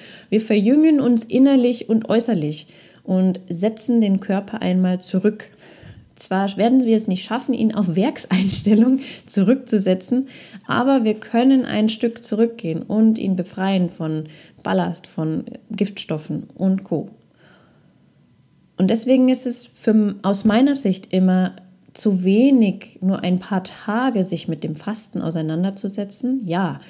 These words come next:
natürlich, komplettes hundert Prozent Nahrungsfasten muss nicht länger wie ein paar Tage, vier, fünf, sechs, sieben Tage sein. Aber sich mal diese vierzig Tage Fastenzeit, die wir ja so bekannterweise haben,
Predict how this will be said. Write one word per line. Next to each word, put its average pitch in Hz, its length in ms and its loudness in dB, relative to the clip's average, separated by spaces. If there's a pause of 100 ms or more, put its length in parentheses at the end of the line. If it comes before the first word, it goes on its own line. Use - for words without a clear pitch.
(160)
natürlich, 175 640 -2
komplettes 180 640 -2
hundert 202 260 0
Prozent 180 460 -4
Nahrungsfasten 160 880 -4 (260)
muss 202 220 -2
nicht 185 180 0
länger 160 380 -4
wie 160 180 -8
ein 151 260 -4 (280)
paar - 160 -12
Tage, 165 320 -6
vier, 165 240 0
fünf, 160 360 -4
sechs, - 380 -8
sieben 160 440 -4
Tage 180 360 -2
sein. 147 380 -6 (520)
Aber 180 400 0 (140)
sich 190 260 -4
mal 190 160 0
diese 180 480 0
vierzig 359 520 0
Tage 254 640 -4
Fastenzeit, 208 840 -6
die 160 120 -6
wir 170 140 -2
ja 165 180 -2
so 160 140 -4
bekannterweise 175 960 -4
haben, 165 340 -4